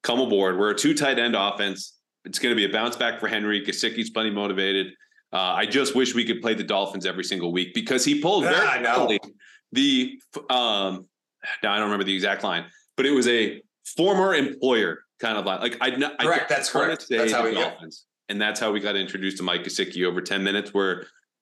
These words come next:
Speaker 1: you know, he, he played the game, did the media thing very well, had a smile on, came off as genuine, largely
Speaker 2: Mm-hmm.
Speaker 1: was within the rules of the Belichick media policy. But that one little,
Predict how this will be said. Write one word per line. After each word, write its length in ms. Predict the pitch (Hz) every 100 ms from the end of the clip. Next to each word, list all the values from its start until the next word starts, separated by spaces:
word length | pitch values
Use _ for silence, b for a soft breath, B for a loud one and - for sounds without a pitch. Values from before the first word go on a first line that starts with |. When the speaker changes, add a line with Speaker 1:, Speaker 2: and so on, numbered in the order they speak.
| -
Speaker 1:
you 80 | 107
know, 100 | 95
he, 160 | 104 -
he 120 | 113
played 240 | 113 117
the 60 | 131
game, 340 | 113 117 151 147
did 120 | 110
the 80 | 110
media 240 | 113 120
thing 200 | 120 120
very 180 | 110 117
well, 200 | 110 113
had 140 | 131
a 60 | 117
smile 360 | - 104 110
on, 340 | 113 117 147 147 -
came 160 | 110
off 220 | 113 117
as 80 | 123
genuine, 480 | 110 98 107 143 143 _ _ -
largely 300 | 98 110 113
Speaker 2:
Mm-hmm. 80 | 95
Speaker 1:
was 340 | 98 143 - -
within 260 | 101 101 113
the 80 |
rules 380 | 110 107 113 147
of 60 | -
the 60 |
Belichick 480 | 95 98 104 107 98
media 220 | 98 92 90
policy. 480 | 107 117 - 98 90 B B B _ _
But 100 | -
that 80 | 214
one 200 | 165 269
little, 380 | 285 285 -